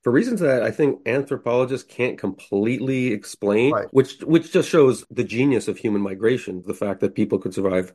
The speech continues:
Speaker 1: in both those environments. But it, it also just highlights the fact that no one is completely indigenous. People do move around.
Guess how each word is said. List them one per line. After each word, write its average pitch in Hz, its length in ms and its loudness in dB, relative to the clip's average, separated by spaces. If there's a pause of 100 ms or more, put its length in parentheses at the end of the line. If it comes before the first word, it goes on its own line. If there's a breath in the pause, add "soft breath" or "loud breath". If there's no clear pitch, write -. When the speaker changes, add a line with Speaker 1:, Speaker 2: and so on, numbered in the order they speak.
(140)
Speaker 1:
in 104 120 0
both 101 240 4
those 98 160 4
environments. 95 500 4
But 98 180 -2
it, 101 220 -2
it 110 140 0
also 120 340 4
just - 180 -8
highlights 95 380 -8
the - 80 0
fact 87 320 -4
that 92 220 -2 (600 soft breath)
no 120 420 6
one 117 180 10
is 98 140 6
completely 95 480 2
indigenous. 87 540 -6 (220)
People 90 320 -2
do 87 160 -2
move 82 200 0
around. 85 340 0